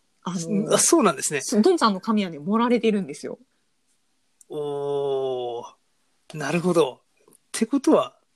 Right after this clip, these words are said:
Speaker 1: そもそも、これはプロサイクリングスタッツの切り抜き方の問題ではなく、
Speaker 2: なく。
Speaker 1: ユーエーイーさんの、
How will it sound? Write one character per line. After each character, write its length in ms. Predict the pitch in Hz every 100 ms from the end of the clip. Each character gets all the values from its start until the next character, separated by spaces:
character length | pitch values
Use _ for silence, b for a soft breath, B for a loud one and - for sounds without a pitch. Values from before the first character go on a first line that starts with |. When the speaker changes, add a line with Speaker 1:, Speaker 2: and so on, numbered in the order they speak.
| _ _ _ -
Speaker 1:
そ 180 | - 190
も 120 | 320
そ 140 | -
も、 300 | 151 127 - - - _ _ _ _ -
こ 160 | -
れ 60 | 170
は 60 |
プ 140 | - 226
ロ 60 |
サ 120 | 240 262
イ 80 |
ク 100 | 247
リ 100 | 254
ン 60 | 262
グ 100 | 262
ス 80 | -
タ 80 | 262
ッ 20 |
ツ 160 | -
の 80 | 131
切 220 | - 196
り 80 | 208
抜 100 | 226
き 100 | -
方 220 | - 202
の 80 | 202
問 220 | 190 214
題 160 | 208 208
で 100 | 170
は 140 | 131
な 180 | 160 208
く、 220 | - - _ _ b b _
Speaker 2:
な 160 | 202 202
く。 260 | 180 - _ _ _ _ _ _ 165
Speaker 1:
ユ 340 | 185 233 233
ー 40 |
エ 20 | 233
ー 420 | 233 226 214 180
イ 20 |
ー 40 | -
さ 180 | 160
ん 140 | 147 151
の、 300 | 185 185